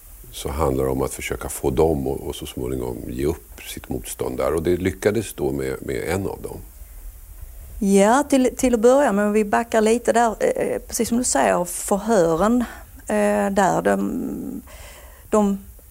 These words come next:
Speaker 2: det var, det var ju uppenbart att killarna hade försökt prata ihop sig. Vad de gjorde under kvällen,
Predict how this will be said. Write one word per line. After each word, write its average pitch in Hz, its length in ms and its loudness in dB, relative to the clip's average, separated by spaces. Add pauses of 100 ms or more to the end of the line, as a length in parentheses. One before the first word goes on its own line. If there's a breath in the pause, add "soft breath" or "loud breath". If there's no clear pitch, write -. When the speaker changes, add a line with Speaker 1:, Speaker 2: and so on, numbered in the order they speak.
(240)
Speaker 2:
det 208 200 2
var, 214 180 0
det - 240 -2
var 214 120 6
ju 220 80 4
uppenbart 202 580 4
att 190 120 -2
killarna 240 380 4
hade 180 180 2
försökt - 500 2
prata 208 500 2
ihop 185 420 -2
sig. - 340 -4 (240)
Vad 190 280 4
de 190 120 2
gjorde 185 300 2
under 147 180 -2
kvällen, 202 800 2